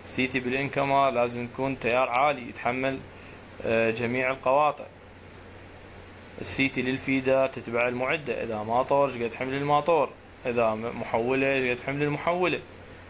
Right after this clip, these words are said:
لأن السي تي، آه، إذا قيمة عالية مرات ما تتحسس القيم ال-، بالبروتكشن،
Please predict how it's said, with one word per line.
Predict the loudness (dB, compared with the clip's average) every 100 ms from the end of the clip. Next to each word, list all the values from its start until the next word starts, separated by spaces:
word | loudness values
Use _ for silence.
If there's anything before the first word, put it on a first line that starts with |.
| -18 -18 -18 -18 -18 -18 -18 -18 -18 -18 -18 -16 -2
لأن | 2 4 2 -4
السي | -6 0 0 0
تي، | 0 -2 -4 -8 -18 -18 -18 -18 -18 -18 -18 -18 -8 0
آه، | 2 4 4 4 4 4 2 2 0 0 -2 -4 -4 -4 -6 -10 -16 -10 -2
إذا | 2 2
قيمة | 2 0 2
عالية | 4 6 4 2
مرات | 0 2 4 0 2
ما | 2 2
تتحسس | 0 0 -2 -2 -6 -6
القيم | -8 -2 0 0 -2
ال-، | -2 -4 -6 -8 -10 -14 -8 -4
بالبروتكشن، | 0 2 2 0 -8 -6 -8